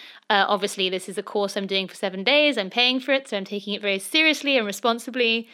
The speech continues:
And, uh, if I'm told to do an affirmation every day or have one, then I'm, I'm having one. <laughs> And one of my favorite ones from a couple of days ago, and I just, it just came to me in my head, actually,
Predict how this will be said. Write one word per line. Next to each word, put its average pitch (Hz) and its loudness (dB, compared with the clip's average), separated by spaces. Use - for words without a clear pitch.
And, 214 2
uh, 202 6
if - -2
I'm 226 0
told 214 2
to 208 -16
do 220 2
an 208 0
affirmation 202 -4
every 190 -4
day 196 2
or 196 0
have 202 0
one, 220 0
then 226 0
I'm, 233 0
I'm 254 0
having 240 0
one. 190 -4
<laughs> - 0
And 247 2
one 269 6
of 269 2
my 247 2
favorite 240 4
ones 196 2
from 202 -6
a 190 -6
couple 202 -6
of 185 -14
days 202 0
ago, 180 -2
and 254 2
I 262 6
just, 277 -2
it 269 -4
just 285 -4
came 262 0
to 220 -6
me 185 -4
in 180 -8
my 180 -2
head, 214 -2
actually, 180 -8